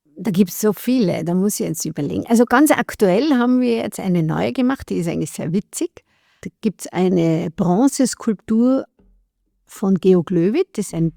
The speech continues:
Tiroler Bildhauer, Künstler und Bildhauer. Mit ihm haben wir eine Ausstellung da in der Sound Gallery gemacht und eben eine Arbeit ist bei uns geblieben,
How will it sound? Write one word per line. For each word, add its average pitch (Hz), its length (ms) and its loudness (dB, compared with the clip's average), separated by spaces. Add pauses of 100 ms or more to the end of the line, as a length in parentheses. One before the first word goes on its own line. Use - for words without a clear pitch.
(120)
Tiroler 160 640 0 (380)
Bildhauer, 247 640 2 (300)
Künstler 220 400 -2
und 165 120 -2
Bildhauer. 262 600 -2 (640)
Mit - 160 -8
ihm 202 200 4
haben 185 100 2
wir 175 100 2
eine 165 300 -2
Ausstellung 190 480 0
da 156 100 -8
in - 80 -8
der 160 100 -8
Sound - 340 -4
Gallery 208 400 2
gemacht 180 460 -4
und 165 120 2
eben 165 180 0
eine 180 320 0
Arbeit 165 440 -6
ist - 240 -10
bei - 120 -10
uns 220 300 0
geblieben, 285 560 -2